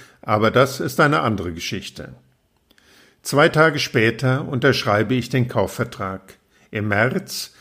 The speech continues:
tragen zwei schwere Männer meinen Steinway S einhundertfünfundfünfzig ins Wohnzimmer. Es ist zum Beginn des Shutdowns. Ich habe vielleicht immer noch nicht genug Fleiß und Talent,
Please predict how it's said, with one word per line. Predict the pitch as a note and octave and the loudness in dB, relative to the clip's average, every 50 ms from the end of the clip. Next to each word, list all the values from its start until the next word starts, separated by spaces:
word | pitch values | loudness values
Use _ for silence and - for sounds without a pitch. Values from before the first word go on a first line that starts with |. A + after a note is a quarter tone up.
| - _ _ _ | -20 _ _ _
tragen | - A2 A2+ A2 A#2 A#2+ A#2 C#3 C#3 B2+ | -2 2 4 4 4 4 2 0 0 0
zwei | B2+ - - G#2 G2+ G2 | -2 -2 -2 0 0 0
schwere | G2 - - - B2 A#2+ B2 C3 C3+ C3 | 0 -2 -4 0 2 4 4 4 4 2
Männer | A2 G#2 A2 A2 A2+ A#2 A#2 A#2+ B2 B2+ B2 - - - - _ | 2 2 2 2 2 2 2 2 0 0 -2 -6 -14 -20 -14 _
meinen | - A#2 A2 A2+ A2 G#2+ G#2 G2+ | 0 2 2 2 2 2 0 -2
Steinway | G2 - - - - - G#2 A2 A#2+ B2+ B2 A#2+ B2+ B2 C3 C3 C#3 - - - | -4 -6 -6 -4 0 0 0 2 2 2 2 4 4 4 4 2 0 -2 -8 -4
S | - B2+ B2+ B2+ - - | 0 0 0 2 0 -2
einhundertfünfundfünfzig | - - B2 A2 A#2+ A#2 G#2 A2+ G#2+ G#2 G2+ - - C3+ A2+ G2 G#2 G#2 G2 - C#3 C3 C3 B2+ B2+ - - C#3+ B2+ - | -4 -4 -2 0 0 0 2 2 2 0 0 0 0 0 0 0 0 -2 -2 -2 0 0 0 -2 -4 -6 -6 -6 -2 -2
ins | A#2+ G2+ F#2 - - | -2 -2 -4 -4 -2
Wohnzimmer. | G#2 A#2+ B2+ B2 B2+ - B2+ B2 A#2+ A#2 A2+ A2+ - - - - - - - - | 0 2 2 2 2 2 2 2 2 2 0 -4 -8 -14 -20 -20 -20 -20 -14 -4
Es | - C3 A2+ - - | 0 0 0 2 2
ist | C3 B2+ B2+ - - | 0 0 0 -2 -2
zum | - C#3+ A#2+ A2 | 0 2 2 2
Beginn | A2+ G#2+ - - A2+ A2 A2 A2 A2+ A#2 | 2 0 0 0 0 0 0 0 -2 -2
des | A2+ A#2+ B2 - | -2 -2 -2 0
Shutdowns. | - D#3+ B2+ G#2+ - - A2 F#2 F2 E2+ F2 E2+ E2 - - - - _ _ _ _ _ _ _ _ _ _ _ _ _ - | 0 2 2 2 0 -2 -4 -4 -4 -6 -10 -12 -12 -14 -14 -14 -16 _ _ _ _ _ _ _ _ _ _ _ _ _ -6
Ich | C3 - C3+ | 0 2 4
habe | C3+ D3 C#3+ D#3+ - | 4 4 4 2 2
vielleicht | - D3+ C#3 C3+ C#3 B2+ B2+ - | 4 4 6 6 4 4 0 -2
immer | - F#3 D#3+ D3+ D3 B2+ | 0 2 4 6 6 6
noch | A2+ G#2 - - | 4 4 2 0
nicht | B2 A2+ A2 - - - | 0 -2 -2 -2 -2 0
genug | C#3+ A#2 A#2 A#2 A2 - | 2 2 2 2 0 -2
Fleiß | - - - A2+ F#2 A2 A#2+ A#2 - - - | -6 -4 0 2 4 4 4 2 2 -2 -8
und | - - C3+ B2+ A#2+ - - - - | -6 -2 2 2 2 2 0 -6 -4
Talent, | - A2 G#2 G2+ G2+ A2 B2+ C#3 B2+ - | -2 0 0 2 2 2 2 0 -2 -4